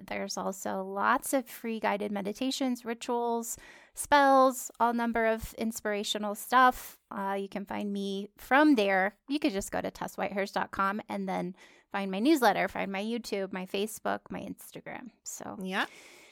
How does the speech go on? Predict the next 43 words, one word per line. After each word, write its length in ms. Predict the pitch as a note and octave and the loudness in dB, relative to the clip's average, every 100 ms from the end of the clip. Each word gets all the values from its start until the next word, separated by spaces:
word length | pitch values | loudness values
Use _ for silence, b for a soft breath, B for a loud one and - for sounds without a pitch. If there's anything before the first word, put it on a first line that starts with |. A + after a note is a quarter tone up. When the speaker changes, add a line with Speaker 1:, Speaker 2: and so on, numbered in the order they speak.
| B - | B -2
Speaker 1:
that's 240 | C#4+ D4 | -2 0
where 100 | D4 | 0
you 160 | C#4 C#4 | 0 0
can 220 | - C#4+ | 2 2
stay 280 | - B3 C4 | 2 0 4
up 160 | A#3 C4 | 2 2
to 140 | - B3 | -4 -2
date 260 | A#3 A#3 | -2 0
with 160 | A3+ A3+ | -2 2
all 120 | A3 | 2
my 200 | G#3+ G3+ | 2 -2
stuff. 260 | G#3 G3 G3 | -2 -4 -2
Also, 280 | A#3+ D#4 D#4+ | 2 2 2
you 100 | A3+ | 0
could 120 | A#3 | -2
go 140 | G#3+ G#3 | 0 0
to 140 | F#3 | 0
Amazon 480 | G3 F3+ F3 E3 E3+ | -2 -2 -4 -4 -4
and 140 | F3 - | -6 -10
see 180 | - E3 | -6 -4
all 100 | F#3+ | -4
my 280 | F#3+ F3+ F#3+ | -4 -6 -6
many 240 | G3+ F#3 F#3+ | -6 -4 -6
projects 500 | G3+ F3+ G3 G3+ - | -6 -6 -6 -10 -10
on 140 | - | -10
there. 240 | - G3+ G#3+ | -8 -10 -10
Speaker 2:
Yeah. 380 | E3+ E3+ A3+ - _ _ _ B B B B B - | -10 -10 -12 -14 _ _ _ B B B B B -4
And 440 | A#3+ B3 A#3 A#3 | -2 2 0 0
you 100 | A3+ | -4
can 220 | A3 A#3+ A#3+ | -4 -6 -4
find 380 | C4 B3+ B3 | -2 0 0
me 200 | A#3+ F#4 | -2 0
at 120 | E4+ A3 | 0 0
highest 380 | A#3 B3 - | 0 0 -2
light 140 | B3+ A#3+ | -2 -2
healing 380 | C4 C4+ C#4 D4+ | -2 -4 -4 -2
dot 260 | D4 D4 | -2 -2
com. 380 | - D#4+ F#4+ - _ _ _ - | -2 -2 -2 -4 _ _ _ -20
Same 500 | - A#3+ A#3+ B3+ D4 | -10 -4 -2 -2 -4
thing 360 | A#3+ D4+ E4+ C4 | -4 -2 0 0
when, 420 | A3 A3 G#3+ G#3+ - | -2 -2 -4 -6 -2
I 140 | G#3+ | 2
mean, 340 | A#3+ A3+ A3 | 4 2 0